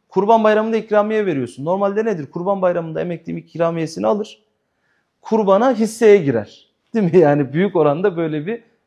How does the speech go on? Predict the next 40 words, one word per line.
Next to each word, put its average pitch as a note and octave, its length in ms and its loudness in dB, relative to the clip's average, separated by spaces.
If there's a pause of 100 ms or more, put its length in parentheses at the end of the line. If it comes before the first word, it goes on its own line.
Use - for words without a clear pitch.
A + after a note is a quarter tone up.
bizim D#3 240 -8
bir A3 40 -8
şeyimiz A#3 440 -2
var. A2 120 -2 (340)
Aldığı D#3 340 2
emekli E3+ 440 -2
ikramiyesiyle F3 840 -4 (340)
bırak E3 380 2
kurbana F3 340 2
hisseye D3 460 -4
girmeyi, C#3 580 -4 (320)
senin F#3 380 0
kurbanından F3 640 0
bir E3+ 80 -6
kilo G3+ 180 0
et A3+ 160 4
satın A#2 240 -6
alamaz. G#2 440 -12
Yani B2+ 300 0
durum F#3 280 0
buna A3 200 4
gelmiş. D#3+ 500 -2 (340)
Dolayısıyla A3 560 0
hani F3 160 -6 (160)
muhalefete G3+ 500 0
yüklenebilir. D#3 440 -4
Sen G#3+ 280 0
ne C#4 40 2
yapıyorsun C4 480 -2
ki? - 120 -16 (520)
Sen C4+ 340 0
ne A#3 60 4
yapıyorsun? C3 400 0
Onu D#3+ 200 -6
bir, B2+ 60 -2
önce D3+ 240 -2
bir F3+ 60 -2
anlat. G3+ 380 -4
Ne F3 60 -4
yapıyorsun? D3+ 480 -6